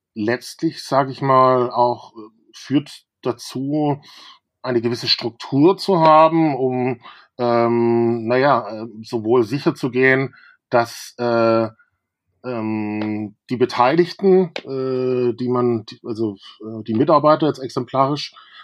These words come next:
ähm, die etwas erleben und, äh, die etwas, ähm, naja,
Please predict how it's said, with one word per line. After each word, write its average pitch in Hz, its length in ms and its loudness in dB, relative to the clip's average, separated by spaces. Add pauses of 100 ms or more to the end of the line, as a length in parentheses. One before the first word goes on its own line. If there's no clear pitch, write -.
(140)
ähm, 117 560 0
die 127 180 -10
etwas 127 300 -4
erleben 135 480 2
und, 113 320 -4
äh, 120 440 2 (400)
die 147 80 -8
etwas, 117 640 -6
ähm, 113 680 0 (520)
naja, 120 380 -4